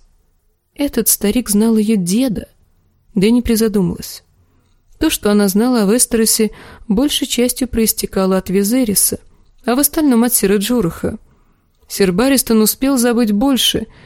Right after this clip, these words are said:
чем когда-либо знали они оба. Он мог бы объяснить Дэнни саму себя. "Выходит,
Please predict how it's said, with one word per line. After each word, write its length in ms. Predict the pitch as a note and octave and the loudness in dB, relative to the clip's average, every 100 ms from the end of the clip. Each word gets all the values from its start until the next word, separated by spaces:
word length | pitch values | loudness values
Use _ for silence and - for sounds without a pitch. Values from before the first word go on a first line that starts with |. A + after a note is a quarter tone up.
| - | -12
чем 240 | - G#3 A#3 | -4 -2 0
когда-либо 500 | C#4+ A#3+ A#3+ A#3+ B3 | -2 0 0 0 0
знали 320 | B3 G3 F#3 | 2 2 2
они 240 | F#3 G3 | 2 2
оба. 340 | A#3 F#3 - - _ _ _ _ - | 2 -2 -4 -14 _ _ _ _ -2
Он 200 | A3 G#3 | 2 4
мог 300 | G3 A3+ A3 | 4 2 0
бы 100 | C4+ | -2
объяснить 560 | A#3+ G#3 G3+ G#3+ G3+ | -2 0 0 0 0
Дэнни 360 | F3 F#3+ G3+ G#3 | 2 2 2 -2
саму 340 | - - F#3 F3 | -4 -2 0 0
себя. 380 | - F#3+ G3 - _ _ _ _ _ _ _ _ _ _ _ _ _ _ _ - - | -2 -4 -6 -8 _ _ _ _ _ _ _ _ _ _ _ _ _ _ _ -20 -6
"Выходит, 640 | G3 G3+ C4 C#4 C4 B3+ | -2 0 2 2 2 -2